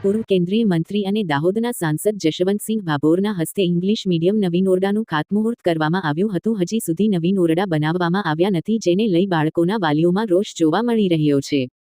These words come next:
શિક્ષણ થકી વૈજ્ઞાનિકો ચાંદ સુધી પહોંચી ગયા, પણ સંજેલી તાલુકાની ઇંગ્લિશ મીડિયમ સ્કૂલના ઓરડા વિના બાળકોને અભ્યાસ કરવા મજબૂર બન્યા છે. ક્યાં સુધી બાળકોને અભ્યાસ મેળવવા માટે નવા ઓરડાની રાહ જોવા પડશે?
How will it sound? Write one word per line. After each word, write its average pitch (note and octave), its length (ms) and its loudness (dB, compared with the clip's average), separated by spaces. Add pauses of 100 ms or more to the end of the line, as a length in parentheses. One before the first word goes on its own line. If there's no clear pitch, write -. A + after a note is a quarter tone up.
(360)
શિક્ષણ C4 440 -4
થકી B3 280 -2
વૈજ્ઞાનિકો F3 680 0
ચાંદ F3+ 300 -2
સુધી G3+ 320 -2
પહોંચી E3+ 440 0
ગયા, E3 280 0
પણ G3 140 0
સંજેલી G3+ 480 0
તાલુકાની G3 540 0
ઇંગ્લિશ E3 420 0
મીડિયમ F3+ 320 0
સ્કૂલના E3+ 460 0
ઓરડા F3+ 320 2
વિના F#3 260 0
બાળકોને F#3 540 0
અભ્યાસ D#3+ 460 -2
કરવા E3 260 0
મજબૂર G#3 380 -2
બન્યા D3 340 0
છે. C3+ 280 -4 (600)
ક્યાં A#3 200 0
સુધી A#3 300 0
બાળકોને G3 540 0
અભ્યાસ E3 480 -2
મેળવવા F#3+ 360 2
માટે G#3 300 0
નવા F#3 260 0
ઓરડાની F#3 440 2
રાહ F#3 260 -2
જોવા G#3+ 260 0
પડશે? D3 500 -2